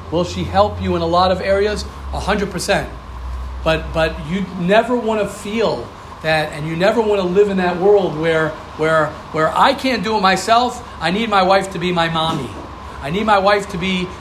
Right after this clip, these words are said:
to, to, to fix my problems. No, you wanna help her and you want her to help you, but not because that's, that's the, that's the way, you know, that's the, that, that's the, uh, business that we got into together.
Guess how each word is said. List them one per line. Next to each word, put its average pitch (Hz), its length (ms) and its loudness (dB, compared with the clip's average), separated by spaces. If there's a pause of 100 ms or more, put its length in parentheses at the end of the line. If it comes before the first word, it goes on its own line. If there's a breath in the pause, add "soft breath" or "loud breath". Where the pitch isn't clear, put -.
(100)
to, 170 220 -4
to, 170 240 -4
to 165 100 -10
fix 208 360 -6
my 175 140 0
problems. 160 680 0 (320)
No, 190 320 2 (300)
you 185 120 -2
wanna 214 180 2
help 180 220 2
her 233 260 4
and 214 160 -2
you 196 80 -2
want 202 160 2
her 214 80 2
to 208 80 6
help 208 220 2
you, 262 140 -2
but 185 120 -2
not 208 220 2
because 196 260 -6
that's, 190 340 0 (300 loud breath)
that's 185 320 0
the, 175 360 -2 (500 loud breath)
that's 175 280 2
the 180 120 -2
way, 180 160 0
you 175 160 0
know, 151 180 0 (320)
that's 180 260 -2
the, 170 320 0
that, 170 220 -2
that's 175 260 -2
the, 175 320 -4 (380)
uh, 160 240 2
business 190 400 2
that 180 160 0
we 165 80 0
got 165 200 4
into 170 360 -2
together. 156 420 0